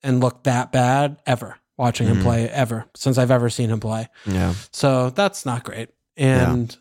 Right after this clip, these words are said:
Speaker 2: So
Speaker 1: you know, I'm
Speaker 2: Son
Speaker 1: just
Speaker 2: is clearly coming in.
Speaker 1: Yeah, the only thing is if I do that move with bringing in the Shimcast,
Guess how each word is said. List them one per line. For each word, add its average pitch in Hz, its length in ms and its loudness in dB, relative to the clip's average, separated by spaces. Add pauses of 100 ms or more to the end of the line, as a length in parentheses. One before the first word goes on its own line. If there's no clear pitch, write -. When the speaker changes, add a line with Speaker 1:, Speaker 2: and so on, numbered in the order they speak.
(100)
Speaker 2:
So 120 220 2 (160)
Speaker 1:
you - 80 -2
know, 147 40 4
I'm 151 60 6
Speaker 2:
Son 143 100 2
Speaker 1:
just 127 240 0
Speaker 2:
is - 100 -12 (120)
clearly 90 440 0
coming - 280 -6
in. - 220 -8 (420)
Speaker 1:
Yeah, 180 240 4
the 151 100 -2
only 220 240 0
thing 214 320 -2
is 143 160 0
if 131 120 -2
I 151 120 2
do 143 380 2
that 135 340 -2
move 147 340 4
with 123 220 -4
bringing 147 380 0
in 139 100 4
the 127 80 2
Shimcast, 117 880 -2